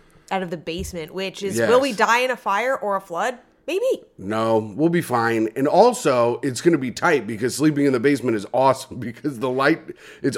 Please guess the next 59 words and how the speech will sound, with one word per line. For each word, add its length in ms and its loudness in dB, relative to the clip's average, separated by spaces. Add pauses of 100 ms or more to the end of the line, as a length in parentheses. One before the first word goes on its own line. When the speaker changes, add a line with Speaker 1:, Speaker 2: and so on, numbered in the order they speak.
(120)
Speaker 2:
always 380 6
dark 260 4
down 220 0
there 100 0
and 100 2
you 60 -4
can 140 -6
sleep 320 -2
for 180 0
fucking 420 -2
ever. 480 -4
Speaker 1:
He's 200 -8
like, 320 -2
"There's 180 -4
nothing 460 -4
better 280 -4
than 140 -6
when 100 -6
you 100 -4
have 260 -4
no, 320 -4 (120)
nothing 360 -4
to 60 -6
do 280 0
and 100 -6
no 200 0
jobs 460 -2
is 100 -16
to 80 -14
have 120 -8
a 40 -8
nice 260 -4
dark 380 -8
place 220 -6
to 100 -16
sleep 340 -10
during 280 -2
the 60 0 (140)
day." 140 -2
Speaker 2:
Imagine, 560 -4
what, 180 2
but 220 -2
just 240 -6
imagine 560 -2
a 60 2
Saturday 480 2
morning 340 6
where 100 4
we're 80 4
both 320 4
hungover 480 2
from 160 -4
Cobra 340 2
Club. 440 -2 (640)
And 120 6
instead 360 2
of 120 0
the 120 2
sun 680 2